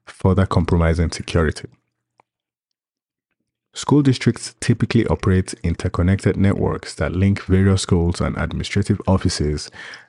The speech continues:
thereby sharing resources and data. These networks often include devices provided to students and staff, like tablets and laptops, creating multiple entry points for cyber threats.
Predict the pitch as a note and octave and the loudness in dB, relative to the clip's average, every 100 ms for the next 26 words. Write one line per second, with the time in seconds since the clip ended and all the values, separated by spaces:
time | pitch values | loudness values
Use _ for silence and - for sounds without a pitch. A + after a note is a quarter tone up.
0 | _ - F#2 F#2+ - F#2+ F#2 F#2 F2 F2 | _ -2 2 0 2 2 4 2 0 -2
1 | - E2 F2+ E2 D#2+ F2 F2 - - _ | -2 0 -2 -2 0 0 0 -2 -8 _
2 | - _ _ _ _ - A#2+ B2 A#2 - | -20 _ _ _ _ 2 4 4 0 2
3 | G2 G2 - - G#2 G2+ F#2 F2 G2 F2+ | 2 0 -8 -4 0 2 2 2 -2 0
4 | F2 F#2 F#2 - F#2+ - E2+ E2+ F2+ F#2 | 0 0 0 0 -4 -2 0 2 0 0
5 | - - F#2 F#2+ G2 E2+ - F2+ E2 E2 | -6 -2 0 0 0 -4 -2 0 0 -2
6 | - - - - D2 - - G2 F2+ F#2+ | -10 -16 -16 -6 -6 -6 -2 0 2 2
7 | - D#2+ F#2+ G#2 - D#2+ - - _ _ | 0 0 2 0 -2 -4 -4 -16 _ _
8 | _ _ - F#2 F#2+ G2 - F2 F#2+ G2+ | _ _ 0 2 2 0 2 2 4 2
9 | - G#2 G#2+ - F#2+ - G2+ - E2 D#2+ | 0 0 0 0 0 0 -2 0 0 -2
10 | - - - D#2+ - F2 E2+ - E2 - | -6 -4 -2 -2 0 0 0 -2 -6 -8
11 | - | -18